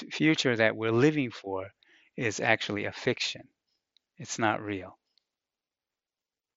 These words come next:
'Cause there, the, the future, uh, is,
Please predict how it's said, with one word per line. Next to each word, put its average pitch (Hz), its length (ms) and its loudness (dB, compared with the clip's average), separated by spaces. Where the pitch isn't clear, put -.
'Cause 113 220 2
there, 117 180 10
the, 127 240 6
the 123 120 0
future, 113 720 2
uh, 107 360 6
is, 113 540 0